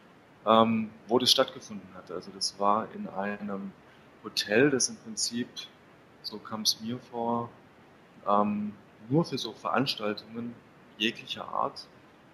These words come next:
ähm, da ist, so dass, ähm, die Veranstaltung selber, ähm, in bestimmten Räumen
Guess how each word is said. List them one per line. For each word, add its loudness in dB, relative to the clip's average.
ähm, 0
da 4
ist, -2
so -10
dass, -6
ähm, -20
die -18
Veranstaltung -2
selber, 0
ähm, 0
in -4
bestimmten -2
Räumen 0